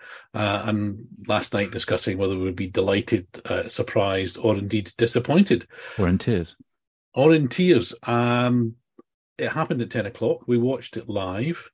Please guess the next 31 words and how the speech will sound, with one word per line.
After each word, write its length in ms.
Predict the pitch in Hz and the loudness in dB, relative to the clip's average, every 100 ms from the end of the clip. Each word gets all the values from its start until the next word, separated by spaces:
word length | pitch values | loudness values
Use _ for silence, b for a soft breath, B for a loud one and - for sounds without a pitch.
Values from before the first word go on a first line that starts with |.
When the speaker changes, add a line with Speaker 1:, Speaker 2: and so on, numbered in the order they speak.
| B B B B | B B B B
Speaker 1:
uh, 320 | 110 107 104 95 | -2 0 0 2
we're 100 | 110 | 4
now 140 | 117 | 6
gonna 220 | 113 107 | 6 4
have 100 | 113 | 2
a, 680 | 101 - _ _ - 120 - - | 0 -6 _ _ 0 0 0 -8
Speaker 2:
<laughs> 60 | - | -6
Speaker 1:
which 160 | 113 | 0
was 100 | 113 | 2
interesting, 600 | 110 110 117 - 156 196 - | 4 4 2 2 4 4 4
and 160 | 113 | 4
we're 60 | 110 | 4
gonna 220 | 123 143 | 6 6
have 100 | 127 | 4
a 40 | |
quick 240 | 120 - - | 2 -2 -6
chat 520 | - 123 101 113 - | -4 -4 -2 -6 -8
about 380 | - 101 107 95 | -8 0 0 2
what 200 | 127 113 | 2 4
we 180 | 110 101 | 2 0
th-, 320 | 87 - - _ _ _ | -2 -12 -20 _ _ _
thought 300 | 175 180 - - | 4 4 2 -6
was 200 | 110 104 | -2 0
announced, 420 | 101 92 117 123 | 0 2 0 0
what 100 | 131 | -2
we 60 | 110 | 2
think 240 | 160 147 | 2 2
about 160 | 113 92 | 0 4
what 160 | 110 | 4
was 120 | 90 92 | 4 -2
announced, 520 | 90 87 123 123 | 0 2 0 -2